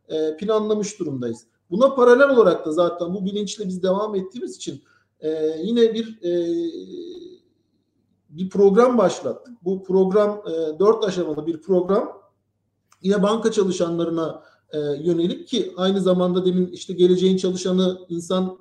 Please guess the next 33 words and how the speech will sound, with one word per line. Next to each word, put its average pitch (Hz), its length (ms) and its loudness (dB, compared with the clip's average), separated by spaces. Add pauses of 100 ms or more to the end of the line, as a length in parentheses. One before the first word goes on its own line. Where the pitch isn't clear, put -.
ta-, - 360 -8
tarafını 185 380 0
da 185 140 2
etkilememiz 180 580 -2
lazım, 180 360 2
orayı 185 220 2
da 170 100 -4
değiştirmemiz 180 600 0
lazım, 180 420 0 (240)
dijital 180 380 -4
dönüşüm 180 320 -4
için 185 200 -8
gerekli 180 360 2
dedim 185 200 -6
ya, 339 80 -2
bunların 196 300 0
hepsi 240 200 -6
zaten 208 340 -2
bir 226 80 -8
paket. 269 400 0
Yani 160 260 -6 (280)
onun 220 240 -2
içerisinde 185 540 -4
böyle 226 200 2
bir 233 80 -6
program 220 440 2
başlatmış - 580 -6
durumdayız 160 400 -8
ve 196 180 -2
bu 196 160 -16
programda 190 560 4
da 262 200 -2 (280)
öncelikle, 220 840 0